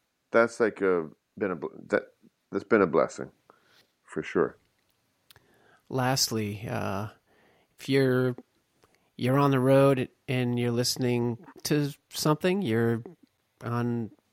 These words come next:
Speaker 2: iTunes, Spotify, whatever,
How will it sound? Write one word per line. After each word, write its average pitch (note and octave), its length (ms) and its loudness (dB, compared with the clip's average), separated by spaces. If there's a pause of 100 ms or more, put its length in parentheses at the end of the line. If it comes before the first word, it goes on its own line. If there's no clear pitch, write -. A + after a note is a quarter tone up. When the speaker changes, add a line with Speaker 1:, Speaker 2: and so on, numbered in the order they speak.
(380)
Speaker 2:
iTunes, C3+ 640 -4
Spotify, C3+ 640 0
whatever, D3 540 -2